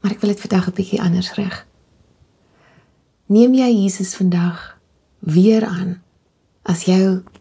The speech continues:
persoonlike en so universele padmaker, wakkermaker?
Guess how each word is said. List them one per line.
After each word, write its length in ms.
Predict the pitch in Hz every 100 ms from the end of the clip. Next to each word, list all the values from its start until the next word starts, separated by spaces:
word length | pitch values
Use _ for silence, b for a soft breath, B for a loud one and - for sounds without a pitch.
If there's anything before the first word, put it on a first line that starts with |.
| _
persoonlike 880 | - 226 - 262 269 202 - 190 - _
en 300 | 185 180 180
so 600 | 180 - - 247 254 269 -
universele 1120 | 214 214 208 185 180 - - 208 196 170 196 - _ _ _ _ -
padmaker, 920 | - - - 151 143 - - 220 - - b b b b b b b b b _ - _ _ - 131
wakkermaker? 1000 | - - 190 151 135 139 - - -